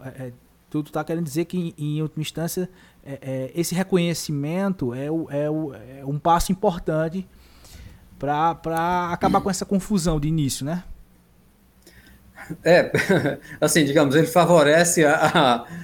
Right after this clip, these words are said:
Speaker 2: a, a eliminar, né, é, muita, possíveis distorções, mau usos, é, é aquela, aquela ideia de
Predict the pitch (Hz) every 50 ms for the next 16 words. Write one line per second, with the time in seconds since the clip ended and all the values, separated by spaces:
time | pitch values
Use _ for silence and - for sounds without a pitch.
0 | 175 170 - - _ - 127 123 123 127 127 135 147 143 - - 123 127 127 127
1 | 120 123 135 147 160 160 165 156 135 123 123 131 147 151 135 120 117 120 135 151
2 | 151 - - 113 120 120 120 120 117 113 113 113 113 - - _ _ _ _ -
3 | 127 120 127 143 151 160 - 160 143 131 - - - _ _ - 139 131 - -
4 | 175 151 156 139 131 139 135 - - 143 127 127 - - - 135 127 135 147 151
5 | 151 143 127 135 139 135 135 127 120 120 123 139 156 165 156 143 156 151 151 -
6 | - - - _ _ _ _ _ _ _ _ - 110 117 117 117 117 110 110 -
7 | - - - _ _ _ _ _ - - - - - 233 240 233 - 254 226 226
8 | 226 190 - - 208 196 196 196 175 151 156 160 175 175 165 143 147 165 165 160
9 | 151 151 147